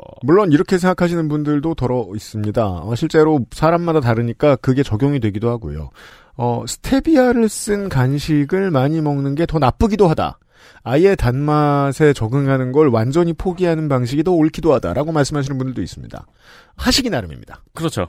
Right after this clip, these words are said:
Speaker 2: 근데 이미 뭐 스테비아나 어떤 이런 것들은 제로류의 음료가 지금 어마어마하게 나오고 있는 것에서 시장성이나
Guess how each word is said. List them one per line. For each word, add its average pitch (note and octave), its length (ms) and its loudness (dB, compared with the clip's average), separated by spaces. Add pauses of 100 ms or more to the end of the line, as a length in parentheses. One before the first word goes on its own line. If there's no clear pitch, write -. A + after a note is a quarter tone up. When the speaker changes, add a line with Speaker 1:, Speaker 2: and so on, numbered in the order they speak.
(100)
Speaker 2:
근데 G#3 200 4
이미 F#3+ 300 2
뭐 B2 180 0
스테비아나 F3+ 760 0
어떤 G#2+ 360 -4
이런 A2+ 240 -4
것들은 A2 280 -4
제로류의 C3 1040 2
음료가 B2 680 0
지금 G2+ 380 -6
어마어마하게 F3+ 500 4
나오고 G#2 380 0
있는 F#2+ 180 -4
것에서 F#2+ 360 -6
시장성이나 D3+ 640 -2